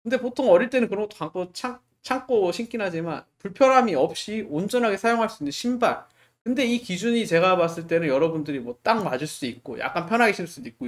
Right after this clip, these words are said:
그런 거예요. 그렇지만 확실한 거 말씀을 드리자면, 신발의 축구화의 사이즈는 여러분 말에,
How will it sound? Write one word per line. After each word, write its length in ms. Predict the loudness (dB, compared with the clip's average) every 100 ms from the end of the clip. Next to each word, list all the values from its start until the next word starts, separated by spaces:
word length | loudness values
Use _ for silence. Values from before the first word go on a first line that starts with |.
| -8 -8
그런 240 | -6 -4
거예요. 200 | -6 -10 -18 _ _ _ _ -2
그렇지만 520 | -2 0 0 4 4
확실한 480 | 2 0 2 2 2
거 160 | 2
말씀을 360 | 2 0 -2 -6
드리자면, 560 | -4 -2 -2 0 -2 -4 _ _
신발의 640 | -12 -2 2 4 4 4 0
축구화의 500 | -6 -2 2 4 2
사이즈는 800 | 0 2 2 0 -4 -4 -6 -8 _ _ _ 2
여러분 480 | 8 8 6 0 2
말에, 280 | 2 0